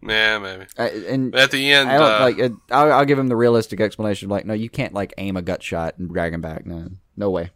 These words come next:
Speaker 1: Mm, I
Speaker 2: But in
Speaker 1: don't know.
Speaker 2: T V
Speaker 1: I
Speaker 2: land where
Speaker 1: think
Speaker 2: we're
Speaker 1: they
Speaker 2: not
Speaker 1: could.
Speaker 2: dealing with musket ballistics, yeah, you should be able to just, like,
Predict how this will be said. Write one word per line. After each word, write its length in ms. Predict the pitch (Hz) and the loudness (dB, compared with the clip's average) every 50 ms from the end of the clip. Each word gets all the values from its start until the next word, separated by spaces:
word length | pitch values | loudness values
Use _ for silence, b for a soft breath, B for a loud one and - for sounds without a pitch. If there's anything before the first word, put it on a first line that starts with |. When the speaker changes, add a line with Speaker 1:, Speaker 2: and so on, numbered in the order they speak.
| _ _ _ _ _ | _ _ _ _ _
Speaker 1:
Mm, 1080 | - - 220 226 233 226 226 226 226 233 240 233 233 240 233 226 226 226 226 233 226 226 | -20 -18 -18 -18 -18 -20 -20 -20 -20 -20 -18 -18 -18 -18 -18 -18 -18 -20 -20 -18 -16 -14
I 120 | 208 170 156 | -10 -2 2
Speaker 2:
But 100 | 139 147 | 4 6
in 100 | 147 147 | 6 4
Speaker 1:
don't 80 | 143 - | 4 2
know. 60 | 220 | 2
Speaker 2:
T 60 | 190 | 2
V 60 | 190 | 4
Speaker 1:
I 40 | 190 | 4
Speaker 2:
land 180 | 180 180 180 170 | 4 4 4 6
where 60 | 165 | 6
Speaker 1:
think 40 | 160 160 | 6 6
Speaker 2:
we're 40 | 160 | 6
Speaker 1:
they 40 | 160 | 4
Speaker 2:
not 20 | |
Speaker 1:
could. 60 | 135 135 147 | 4 4 4
Speaker 2:
dealing 280 | 147 143 139 139 135 | 4 4 4 2 2
with 140 | 127 127 120 | 2 0 2
musket 360 | 120 135 139 - - - 92 | 2 0 0 0 -2 -8 -6
ballistics, 460 | 92 104 101 95 - - 101 - - - | -4 -4 -4 -4 -4 -6 -8 -6 -4 -2
yeah, 140 | 113 98 | 0 0
you 220 | 87 85 87 95 92 | 0 0 -2 -4 -6
should 160 | - - 90 | -6 -6 -6
be 60 | 95 | -4
able 120 | 92 87 85 | -4 -4 -4
to 100 | 92 85 | -6 -8
just, 200 | 87 - - - | -10 -12 -10 -8
like, 180 | 87 82 - | -8 -8 -10